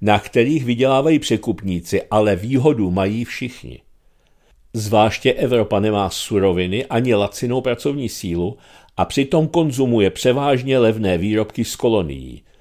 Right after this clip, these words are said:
Vše, co je žití na úkor jiných, které nemusí každý v Evropě cítit.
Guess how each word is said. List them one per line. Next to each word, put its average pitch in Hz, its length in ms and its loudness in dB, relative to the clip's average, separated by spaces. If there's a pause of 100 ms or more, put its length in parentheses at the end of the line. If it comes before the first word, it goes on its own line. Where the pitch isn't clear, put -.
(160)
Vše, 151 380 2
co 139 180 -2
je 101 160 2
žití 120 420 -2
na 117 100 -2
úkor 110 360 0
jiných, 104 540 -2
které 104 300 2
nemusí 113 540 -4
každý 98 440 -4
v - 100 -10
Evropě 98 420 -4
cítit. - 500 -12